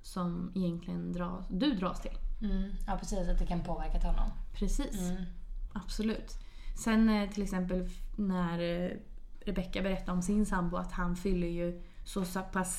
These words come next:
Speaker 1: sent in i lejonet så att han går ju nästan över till jungfru.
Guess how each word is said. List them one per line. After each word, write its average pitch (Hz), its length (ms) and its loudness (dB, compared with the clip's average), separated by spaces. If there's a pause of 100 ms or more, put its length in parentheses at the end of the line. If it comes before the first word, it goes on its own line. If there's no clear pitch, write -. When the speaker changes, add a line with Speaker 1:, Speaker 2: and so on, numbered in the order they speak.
(140)
Speaker 1:
sent 180 420 2
in 180 200 2
i 175 40 2
lejonet 180 480 2
så - 120 -4
att - 100 -6
han 185 200 0
går 202 120 2
ju 190 60 4
nästan 190 600 0
över 185 280 2
till 185 140 -2
jungfru. 175 460 -2